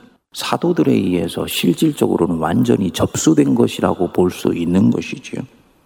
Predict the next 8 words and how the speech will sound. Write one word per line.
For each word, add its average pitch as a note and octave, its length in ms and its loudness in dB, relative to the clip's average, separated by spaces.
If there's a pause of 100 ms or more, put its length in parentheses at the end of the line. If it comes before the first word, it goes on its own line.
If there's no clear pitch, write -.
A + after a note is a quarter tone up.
(220)
예루살렘에 C#3+ 680 6
이런 C3+ 340 6
반응이 B2+ 380 6
일어나는 A2+ 500 6
것을 G#2 280 2
보고 F#2+ 680 0
사도들 B2 500 0
자신도 F2 760 -2